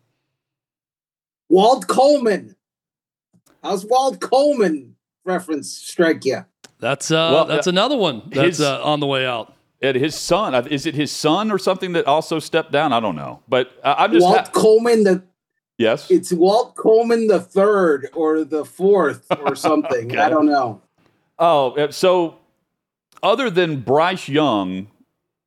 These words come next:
Speaker 3: and Jalen Carter, what's the, what's the big headline in Indy? I haven't even, I haven't heard a single thing about,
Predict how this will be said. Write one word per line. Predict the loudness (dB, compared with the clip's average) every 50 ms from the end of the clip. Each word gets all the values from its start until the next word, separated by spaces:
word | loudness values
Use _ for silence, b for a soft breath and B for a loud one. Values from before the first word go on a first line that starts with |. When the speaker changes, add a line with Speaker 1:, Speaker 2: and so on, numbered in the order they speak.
| _ _ _ _ _ _ _ _ _ _ -6
Speaker 3:
and | -4 -4 -4 -4
Jalen | -2 0 0 0 2 0 -2 -2 -4 -6
Carter, | -4 -2 -2 0 -2 -2 -6 -10 -14 -16 -18 _ _ _ _ _ _ _ _ _ _ _ _ _ _
what's | -2 -2 -2 -4 -4
the, | -2 0 0 0 -2 -6 -4
what's | -4 -4 -4 -4
the | -4 -4
big | -2 -2 -2 -2 0
headline | -2 -2 -2 0 -2 -2 0 -2 -2 -4 -6 -10 -10 -6
in | -6 -6 -4
Indy? | -4 -4 -4 -2 0 2
I | 2 2
haven't | 2 0 -2 -6 -6
even, | -8 -12 -12 b b b b b -2
I | 0 0
haven't | 0 0 0
heard | 0 0 0
a | -2
single | -4 -6 -4 -4 -2 0 0 -2
thing | 0 0 0 0 0 0 -2 -4 -6 -8 -10 _ _ _ _ _ _ _ _
about, | -4 -2 0 0 0 0 0 0 -4 -8